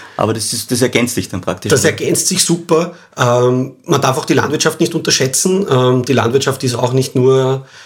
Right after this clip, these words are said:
Speaker 2: ähm, ich stehe am Feld und, und fahre mit dem Traktor. Da ist auch
Speaker 1: Mhm.
Speaker 2: viel, das ist ein super breiter Beruf,
Speaker 1: Mhm.
Speaker 2: ähm,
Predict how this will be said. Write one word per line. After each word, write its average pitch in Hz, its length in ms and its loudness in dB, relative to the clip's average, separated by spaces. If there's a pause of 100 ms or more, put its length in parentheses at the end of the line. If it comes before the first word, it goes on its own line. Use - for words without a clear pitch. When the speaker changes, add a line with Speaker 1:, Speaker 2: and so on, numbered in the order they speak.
(200)
Speaker 2:
ähm, 120 240 2
ich 120 100 -2
stehe 120 200 2
am 135 80 0
Feld 123 420 0
und, 123 340 2
und 117 140 0
fahre 123 140 2
mit 131 120 2
dem - 20 -6
Traktor. 107 380 -2
Da - 80 -2
ist 123 140 0
auch - 180 -4
Speaker 1:
Mhm. 117 100 0
Speaker 2:
viel, 156 400 -2 (520)
das 131 160 2
ist 139 100 2
ein 135 80 4
super 170 300 0
breiter 110 380 0
Beruf, 147 580 -2
Speaker 1:
Mhm. - 120 2
Speaker 2:
ähm, 123 400 2